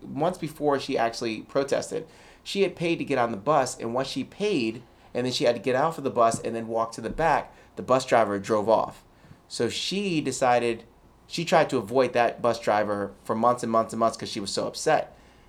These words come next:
That day that she protested, it happened to be that guy, and she got on, and she just, she was done.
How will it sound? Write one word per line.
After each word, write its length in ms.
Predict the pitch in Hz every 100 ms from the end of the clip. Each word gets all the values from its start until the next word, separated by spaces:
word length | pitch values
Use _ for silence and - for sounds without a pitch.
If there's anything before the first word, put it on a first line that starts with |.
| _ _ _ _ _ _ - _ -
That 340 | 123 135 - 120
day 200 | 147 160
that 100 | 131
she 140 | 139
protested, 600 | 127 165 170 120 110 117 113
it 100 | 104
happened 320 | 110 120 120
to 60 |
be 200 | 113 117
that 400 | 110 101 113 -
guy, 480 | 123 131 139 104 -
and 140 | - 101
she 140 | -
got 260 | 110 113 113
on, 240 | 131 131 -
and 180 | 110 95
she 140 | 110
just, 440 | 101 104 - -
she 200 | - -
was 160 | 110 98
done. 500 | 160 113 117 98 65